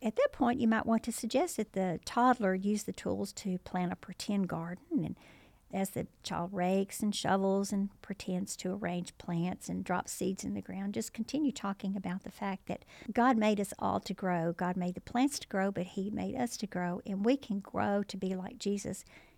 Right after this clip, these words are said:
as we learn more about him and we remember the things that he told us to do, and even comment that Jesus said that he is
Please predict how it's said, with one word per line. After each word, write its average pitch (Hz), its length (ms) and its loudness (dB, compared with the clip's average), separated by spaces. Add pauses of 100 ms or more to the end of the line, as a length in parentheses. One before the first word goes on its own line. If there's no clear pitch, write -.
as 185 180 -4
we 185 80 -4
learn 190 340 2
more 190 220 2
about 185 360 0
him 214 440 0 (360)
and 185 240 0
we 185 280 0
remember 202 400 0
the 196 140 -2
things 202 380 -6
that 180 140 -12
he 185 140 -4
told 190 320 -2
us 196 200 -6
to - 160 -8
do, 196 360 0
and 190 200 -4 (300)
even 233 260 2
comment 202 480 2
that 185 240 -2 (320)
Jesus 240 320 2
said 214 280 0
that 190 120 -2
he 285 220 0
is - 160 -4